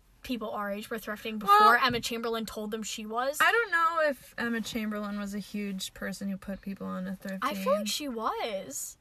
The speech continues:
Speaker 2: I mean,
Speaker 1: I started thrifting because
Speaker 2: maybe,
Speaker 1: of her.
Speaker 2: right. I started thrifting 'cause Abby started thrifting. And
Speaker 1: No, I'm not saying she started it, but I think she made it more mainstream. But I think,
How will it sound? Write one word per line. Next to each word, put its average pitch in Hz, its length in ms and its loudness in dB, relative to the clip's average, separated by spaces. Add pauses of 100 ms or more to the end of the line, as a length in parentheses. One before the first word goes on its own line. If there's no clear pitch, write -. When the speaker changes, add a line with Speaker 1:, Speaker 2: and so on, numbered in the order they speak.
(120)
Speaker 2:
I 269 60 0
mean, 277 100 2
Speaker 1:
I 262 160 12
started 508 320 4
thrifting 220 340 -4
because 277 240 4
Speaker 2:
maybe, 359 120 2
Speaker 1:
of - 40 0 (120)
her. - 100 2 (680)
Speaker 2:
right. 240 440 4 (200)
I 277 120 4
started 370 400 -4 (180)
thrifting 240 400 -2
'cause 220 160 -4
Abby 208 340 0
started 190 440 -4 (480)
thrifting. 196 440 -6
And 185 100 -2
Speaker 1:
No, 349 200 12 (120)
I'm 403 180 10 (100)
not 605 80 0
saying 381 200 0
she 277 160 -2
started 254 480 2
it, 302 200 0
but 254 80 2
I 233 60 2
think 311 160 -8
she 330 120 -4
made 262 160 2
it 240 80 0
more 233 180 0
mainstream. 214 760 -8 (260)
But 269 380 10
I 277 140 6
think, 381 440 -6